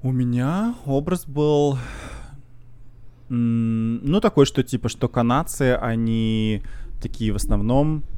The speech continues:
в основном такие высокие, а, не запаривающиеся, да, о том, как они выглядят,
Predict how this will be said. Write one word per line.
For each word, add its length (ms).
в 60
основном 840
такие 240
высокие, 800
а, 920
не 200
запаривающиеся, 920
да, 200
о 40
том, 200
как 200
они 140
выглядят, 680